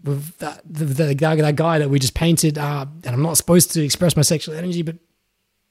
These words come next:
he's not here right now, is he? So, I mean, it wouldn't be that bad.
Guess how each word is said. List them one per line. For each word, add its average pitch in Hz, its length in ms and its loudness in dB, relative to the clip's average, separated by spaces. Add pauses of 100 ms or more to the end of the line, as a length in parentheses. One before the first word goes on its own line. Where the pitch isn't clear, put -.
(500)
he's 190 160 6
not 220 120 4
here 226 180 8
right 196 140 8
now, 185 200 8
is 208 160 6
he? 185 120 2
So, 185 200 6
I 190 160 6
mean, 202 140 8
it 226 140 4
wouldn't 233 200 8
be 170 80 8
that 175 200 4
bad. 170 280 -2